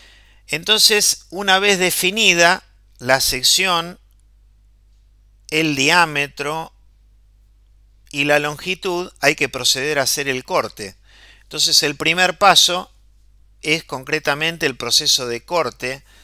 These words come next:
del material de partida. Luego, como nos vamos a referir al proceso de forja en caliente,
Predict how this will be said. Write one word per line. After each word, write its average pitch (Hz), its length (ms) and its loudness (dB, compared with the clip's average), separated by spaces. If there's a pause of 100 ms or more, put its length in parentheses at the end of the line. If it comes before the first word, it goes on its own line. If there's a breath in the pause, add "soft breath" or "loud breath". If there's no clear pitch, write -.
(160 soft breath)
del 123 180 -6
material 123 460 -4
de 120 100 -2
partida. 98 640 -8 (1600 loud breath)
Luego, 170 500 0
como 120 240 -10
nos 127 160 -8
vamos 135 300 -4
a 123 80 0
referir 127 680 -2 (200)
al 107 220 -2
proceso 117 580 0
de 110 100 -8
forja 120 320 -8
en 117 80 -10
caliente, 156 680 0